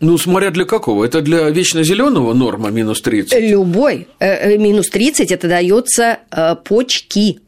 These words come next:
Speaker 1: Закладывается
Speaker 2: Гибель почки,
Speaker 1: цветочная
Speaker 2: гибель
Speaker 1: почка.
Speaker 2: цветочной почки минус тридцать.
Speaker 1: Мгм.
Speaker 2: Это может погибнуть, а может и не погибнуть.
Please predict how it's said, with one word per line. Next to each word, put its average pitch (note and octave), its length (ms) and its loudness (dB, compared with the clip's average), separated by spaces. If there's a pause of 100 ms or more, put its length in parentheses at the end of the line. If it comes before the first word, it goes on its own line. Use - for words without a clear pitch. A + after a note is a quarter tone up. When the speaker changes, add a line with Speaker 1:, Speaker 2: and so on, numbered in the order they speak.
(260)
Speaker 1:
Закладывается D#3 720 0
Speaker 2:
Гибель D3 100 2
почки, C#3 180 -2
Speaker 1:
цветочная C3+ 260 0
Speaker 2:
гибель A3+ 320 0
Speaker 1:
почка. - 160 -12
Speaker 2:
цветочной G#3 560 -2
почки F#3 300 -2
минус F3+ 380 0
тридцать. - 440 -6
Speaker 1:
Мгм. D3+ 140 0 (240)
Speaker 2:
Это F3+ 180 -2
может G#3 440 0
погибнуть, - 580 -6
а C4 140 -2
может F#3+ 360 -2
и A3+ 40 0
не A3+ 120 0
погибнуть. E3+ 540 -2